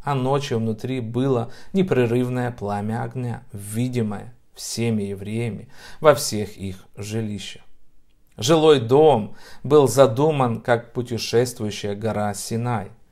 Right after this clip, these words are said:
где на протяжении всего времени жило вдохновение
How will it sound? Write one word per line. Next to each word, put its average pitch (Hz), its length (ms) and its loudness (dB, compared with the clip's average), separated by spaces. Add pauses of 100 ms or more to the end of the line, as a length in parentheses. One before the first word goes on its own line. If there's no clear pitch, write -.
(140)
где 120 460 2 (160)
на 156 100 8
протяжении 147 680 4
всего 143 340 0
времени 120 680 0
жило 110 640 0
вдохновение 107 960 -4